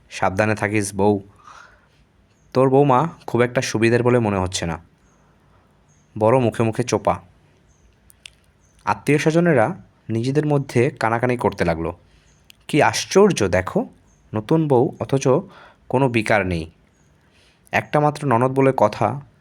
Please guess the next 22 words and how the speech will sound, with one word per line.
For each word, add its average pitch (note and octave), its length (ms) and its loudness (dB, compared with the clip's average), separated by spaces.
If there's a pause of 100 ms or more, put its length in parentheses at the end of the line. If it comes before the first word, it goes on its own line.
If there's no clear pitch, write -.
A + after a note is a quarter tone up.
(120)
একটু - 260 -4
না D3+ 100 2
হয় D3+ 160 2
মুড়োটাই B2 400 0
খেতে C3+ 240 0
চেয়েছে B2+ 480 -2
আবদার A2 300 0
করে, A#2 300 0 (1080)
সেটুকু D3 360 0
দিতে A2 220 0
পারল F2+ 260 0
না। E2 160 -8 (640)
এই C#3 200 2
বউ C#3 180 4
নিয়ে C#3+ 200 2
পরমার B2 400 2
কপালে C3 320 0
দুঃখ G#2 360 -4
আছে।" F2 280 0 (1400)
আরেকজন C3+ 420 2
বলে C#3+ 160 4
উঠল, D3 320 2